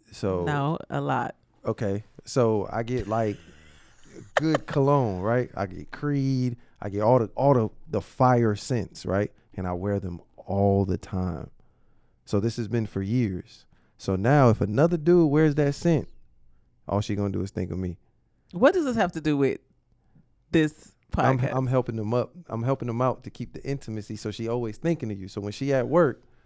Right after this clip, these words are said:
Speaker 1: and, you know, and they worried about the executives and stuff, and they got on some Creed, they gonna be like, "Oh, that's my husband. I can't, I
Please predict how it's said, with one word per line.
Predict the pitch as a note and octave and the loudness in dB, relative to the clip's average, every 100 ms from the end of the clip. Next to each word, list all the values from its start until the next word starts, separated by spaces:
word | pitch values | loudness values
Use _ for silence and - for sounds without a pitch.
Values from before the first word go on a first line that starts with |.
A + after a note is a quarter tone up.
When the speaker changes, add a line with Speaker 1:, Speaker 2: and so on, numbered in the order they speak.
| - | -10
Speaker 1:
and, | G3 - A#2+ | -8 -2 2
you | C#3 | 6
know, | C3+ | 6
and | B2+ | 6
they | C#3+ | 6
worried | C#3 D3 C#3 | 6 4 2
about | C3+ C3 | 0 -2
the | C3 | -4
executives | A#2 G#2+ C3 C3 C3 B2+ | -6 -4 -6 -4 -4 -4
and | A#2 | -6
stuff, | B2+ B2+ | -6 -6
and | G#2+ | -4
they | C3 | -4
got | B2+ A2 | -2 -2
on | G#2+ | -4
some | G2+ G#2+ | -10 -10
Creed, | - C#3 A#2 - | -4 -4 -4 -4
they | B2+ | -2
gonna | B2 | 0
be | A2 | -2
like, | F2+ - - - _ - | -4 -6 -20 -20 _ -20
"Oh, | - - - - | -18 -16 -18 -20
that's | - - | -20 -14
my | - | -10
husband. | G2+ G2 F2 | -8 -8 -10
I | G2 | -12
can't, | B2+ B2+ | -10 -10
I | - | -12